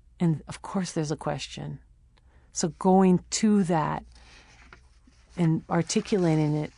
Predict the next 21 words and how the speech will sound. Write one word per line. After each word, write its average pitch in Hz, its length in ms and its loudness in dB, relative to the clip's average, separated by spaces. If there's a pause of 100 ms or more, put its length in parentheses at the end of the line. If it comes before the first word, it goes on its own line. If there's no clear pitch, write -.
(360)
is 165 440 -2 (580)
pretty 190 300 0
rare. 143 500 -2 (1300)
It's - 200 -6
not 240 300 4
so - 140 0
much 202 300 0
that 175 220 0
I'm 165 340 2
enjoying 175 520 4
her 170 140 2
articulation 147 840 -2
of 143 160 -2
it, 156 180 -8 (440)
but 196 100 -2
really 175 300 4
sensing 170 580 2
that 151 240 -2 (500)
her, - 300 -12
she's - 760 -2 (3750)
hopefully 170 1000 0